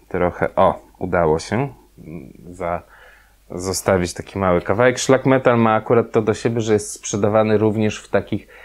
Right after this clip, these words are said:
typowych, e, fiolkach, e,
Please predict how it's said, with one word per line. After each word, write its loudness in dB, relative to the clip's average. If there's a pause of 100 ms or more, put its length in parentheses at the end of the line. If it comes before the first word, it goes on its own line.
(220)
typowych, 2 (800)
e, 0
fiolkach, 2 (260)
e, -18